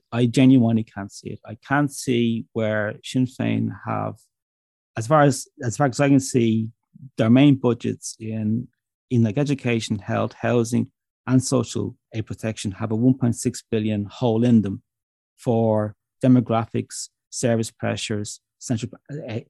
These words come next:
essential pay agreement, and, like, pre-committed national, in, in national development plan. The one,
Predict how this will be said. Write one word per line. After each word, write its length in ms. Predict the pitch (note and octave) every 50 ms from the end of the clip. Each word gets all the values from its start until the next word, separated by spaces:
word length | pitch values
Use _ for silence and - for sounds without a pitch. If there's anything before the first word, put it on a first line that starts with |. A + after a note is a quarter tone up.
| _
essential 300 | A#2 - D3 C3+ C3+ C3 -
pay 140 | - A#2+ A2+
agreement, 560 | G#2+ - A2 G#2 G#2+ G#2 G#2 G#2 G#2 A2 - _ _ _ _ _ _ _ _ _
and, 160 | A2+ A2+ G#2+
like, 160 | G#2 G2+ -
pre-committed 720 | - C3+ A#2 - - A#2 A2 G#2+ G#2 - - G#2+ G#2 - - _
national, 320 | A2 A2+ G2+ - - - _ _ _ -
in, 180 | A#2 A#2 A#2+ - _ -
in 120 | C3 B2+
national 260 | B2 A#2+ - - G#2
development 380 | G2+ G#2+ A2 G#2+ G#2+ A2+ A2+ -
plan. 240 | - G#2 G#2 G#2 G#2 _ _ _ _ - - - _ _ -
The 100 | D3+ C#3
one, 680 | C3+ C3+ E3+ G#3+ C4 D4+ E4 E4+ C#4 D#3 - - -